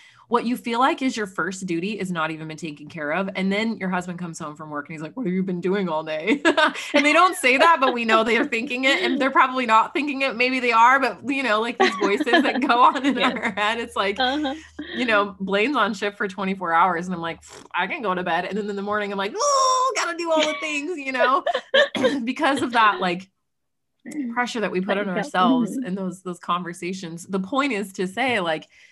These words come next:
Speaker 1: when you have a system in place for how you're gonna take care of those things,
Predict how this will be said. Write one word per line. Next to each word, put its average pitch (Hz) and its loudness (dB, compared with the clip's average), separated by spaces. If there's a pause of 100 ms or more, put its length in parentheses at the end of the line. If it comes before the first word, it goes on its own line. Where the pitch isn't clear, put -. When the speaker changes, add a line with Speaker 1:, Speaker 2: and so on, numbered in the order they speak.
(1000)
Speaker 1:
when 247 0
you 269 2
have 277 0
a 311 -2
system 277 -6
in 262 -4
place 220 -6
for - -10
how 202 -4
you're 196 -6
gonna 190 -4
take 180 -6
care 170 -8
of 175 -10
those 170 -10
things, 160 -14